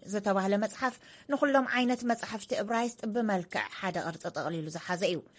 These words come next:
ካብቶም ናይ መፈለምታ እዋናት ዳርጋ ዝተማልአ ክበሃል ዝኽእል ብኢድ ዝተጻሕፈ መጽሓፍ ቅዱስ ዝረኸብናሉ እዩ እውን ኢሉ። ኮዴክስ ሳሶን ንቃላዊ ትውፊት ኣይሁድ ምስ ዘመናዊ መጽሓፍ ቅዱስ ዕብራይስጥ ዘራኸበ ወሳኒ መላግቦ ዘቕርብ እዩ።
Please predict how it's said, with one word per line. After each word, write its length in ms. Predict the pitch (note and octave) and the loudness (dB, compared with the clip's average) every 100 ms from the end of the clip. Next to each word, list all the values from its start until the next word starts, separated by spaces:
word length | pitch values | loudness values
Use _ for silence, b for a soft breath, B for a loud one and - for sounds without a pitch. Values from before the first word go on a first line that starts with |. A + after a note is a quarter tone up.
| b - | b 0
ካብቶም 360 | B3 - G3+ | 0 2 2
ናይ 120 | G3+ G#3 | 2 0
መፈለምታ 540 | A3 B3+ A#3+ G#3 G3+ G3 | 0 0 0 0 0 0
እዋናት 460 | G3 F#3 F#3 A3 - | 2 2 0 -4 -2
ዳርጋ 280 | A#3 A3 A#3 | 2 2 2
ዝተማልአ 520 | A3+ - A#3 A3 G#3+ G3+ | -2 0 0 0 0 -4
ክበሃል 420 | - F#3+ F#3+ F#3 | -4 -6 -4 -4
ዝኽእል 360 | F#3 G3 - A#3 B B B | -4 -6 -4 -4 B B B
ብኢድ 240 | C4 B3 | 0 2
ዝተጻሕፈ 520 | A#3+ B3 A#3 G#3+ - A3+ | 0 -2 -2 -6 -2 0
መጽሓፍ 380 | A3 G#3+ - G3+ | 0 -2 -4 -8
ቅዱስ 320 | G#3+ G3+ A3 G3+ | -6 -4 -4 -2
ዝረኸብናሉ 680 | B3 G3+ D#3+ D#3+ D#3 C#3+ C3 | 0 0 -2 -6 -6 -6 -6
እዩ 140 | A2 E3+ - | -6 -8 -4
እውን 300 | B3 F#3 D#3 | -2 0 0
ኢሉ። 140 | D#3+ E3+ C3 - - | 0 -2 -4 -10 -4
ኮዴክስ 380 | A3+ G#3+ G#3+ - | 2 2 0 0
ሳሶን 420 | G#3+ G#3 A3+ A3+ - - | 2 2 0 0 -4 -8
ንቃላዊ 440 | G#3 F#3 F3+ F#3 F#3 | 0 2 4 4 2
ትውፊት 400 | G3+ G3 G#3 G3 | -2 -2 -4 -2
ኣይሁድ 380 | G3+ G#3+ G#3+ A#3+ - B B | 0 2 2 0 0 B B
ምስ 180 | C4 B3+ | 2 2
ዘመናዊ 380 | B3 C4 B3+ B3 A#3 | 4 6 8 6 6
መጽሓፍ 440 | A3+ - A3+ A3+ - | 2 0 -2 -2 0
ቅዱስ 400 | A#3 G3+ G#3+ G#3 - | -2 0 -2 -2 0
ዕብራይስጥ 500 | G#3 A#3 A#3 A#3 - A3 | 0 2 2 0 -4 -2
ዘራኸበ 540 | G#3+ F#3 F3 - E3+ F#3 - | 0 2 0 -2 -2 -2 0
ወሳኒ 420 | A#3+ A#3 A#3+ A#3+ | -2 0 -2 0
መላግቦ 420 | A#3 A3+ G3+ E3 E3+ | 2 0 0 -2 -4
ዘቕርብ 420 | E3+ - D3+ E3 | -4 -6 -6 -2
እዩ። 120 | F#3 | -2